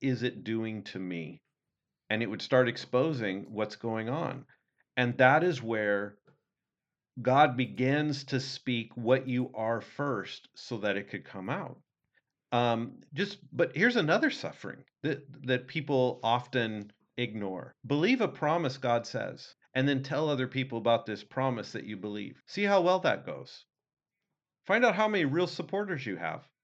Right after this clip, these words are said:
of that promise that you know is real. It becomes alive on the inside of you. You see what God's gonna do,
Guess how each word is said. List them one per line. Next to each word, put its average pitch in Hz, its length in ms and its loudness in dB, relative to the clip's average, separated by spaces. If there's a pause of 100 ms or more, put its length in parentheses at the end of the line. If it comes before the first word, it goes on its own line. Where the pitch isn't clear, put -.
of 120 120 -2
that 135 200 2
promise 143 600 -4 (200)
that 131 140 -4
you 147 120 -2
know 165 260 0
is 139 140 -4
real. 113 460 -2 (200)
It 135 160 -2
becomes 143 320 -2
alive 143 400 0
on 165 140 -2
the 151 80 -4
inside 143 440 -2
of 98 100 -6
you. 87 300 -8 (280)
You 107 120 -6
see - 260 -8
what 175 180 -4
God's 151 320 0
gonna 123 240 -4
do, 101 400 -6